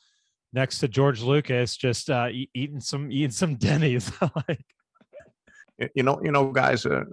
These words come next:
Speaker 2: uh, if you, if you wanna may-, maybe check out some of these, uh, these, these pancake bites, I think you'd really like those. Th-, these are pretty good. Add a little bit of powdered sugar in 'em. Yeah, I think it's pretty good.
Speaker 1: Oh, yeah, yeah, just add some C G I on, uh, these pancake bites. They'll be great, you
Speaker 2: Oh,
Speaker 1: know?
Speaker 2: yeah, just, just, just C G I the,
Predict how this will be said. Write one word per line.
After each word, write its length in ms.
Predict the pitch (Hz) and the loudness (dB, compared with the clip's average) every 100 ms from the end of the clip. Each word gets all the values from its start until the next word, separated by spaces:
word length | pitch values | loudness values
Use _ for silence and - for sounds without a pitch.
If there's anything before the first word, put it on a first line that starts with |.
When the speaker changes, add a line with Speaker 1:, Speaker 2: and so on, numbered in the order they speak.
| - | -6
Speaker 2:
uh, 220 | - 71 - | -4 -4 -4
if 160 | 71 110 | -4 0
you, 100 | 135 | 2
if 80 | 127 | 2
you 80 | 131 | 2
wanna 140 | 135 | 2
may-, 180 | 120 117 - | 4 2 0
maybe 220 | 120 120 | 0 0
check 240 | - 120 123 | 0 2 2
out 200 | 120 - | 2 0
some 120 | 120 | -2
of 80 | 120 | -2
these, 200 | 123 123 | -2 -2
uh, 340 | - 127 62 - | 0 0 -4 -6
these, 180 | 123 113 | -8 -4
these 140 | 120 | -4
pancake 340 | - 131 117 - | -2 -2 -2 -2
bites, 300 | - 69 - | 0 0 -2
I 40 | |
think 160 | 110 110 | -6 -6
you'd 80 | - | -2
really 160 | 69 | 0
like 180 | 67 - | 0 0
those. 300 | 69 69 - | -2 -2 -4
Th-, 140 | 127 - | -6 -2
these 100 | 123 | -2
are 40 | |
pretty 160 | 117 110 | 0 2
good. 160 | 110 | 2
Add 120 | 71 117 | 2 2
a 40 | |
little 140 | 120 117 | 0 -2
bit 100 | 113 | -2
of 160 | 104 - | -2 -6
powdered 200 | - 120 | -4 -2
sugar 320 | - 127 73 76 | 0 -2 -2 -6
in 100 | - | -8
'em. 180 | 110 - - 131 | -14 -18 -16 -10
Yeah, 160 | - - | -8 -4
I 80 | |
think 120 | 117 117 | -4 -4
it's 60 | |
pretty 240 | - 120 120 | -4 -6 -4
good. 180 | 123 - _ - - | -6 -6 _ -20 -8
Speaker 1:
Oh, 180 | 156 151 | -6 -4
yeah, 240 | 165 131 | -2 -4
yeah, 180 | 127 139 | -4 -8
just 220 | 127 131 | -10 -4
add 180 | 156 147 | -4 -4
some 140 | 151 | -8
C 160 | - 156 | -12 -12
G 260 | 127 151 | -6 -2
I 220 | 147 135 113 | 0 2 0
on, 180 | 110 | 0
uh, 140 | 113 110 | -2 -2
these 180 | 120 110 | -4 -6
pancake 440 | 135 120 123 110 - | -6 -6 -10 -10 -10
bites. 280 | 92 - | -10 -10
They'll 160 | 107 104 | -10 -10
be 100 | 107 | -10
great, 240 | 117 98 339 | -8 -8 -6
you 80 | 208 | -2
Speaker 2:
Oh, 40 | |
Speaker 1:
know? 60 | 190 | 0
Speaker 2:
yeah, 120 | 147 | 2
just, 260 | 123 - - | 0 -2 -2
just, 180 | 165 | -2
just 160 | 170 - | 0 4
C 140 | 160 120 | 4 4
G 100 | 135 | 4
I 120 | |
the, 80 | 120 | 4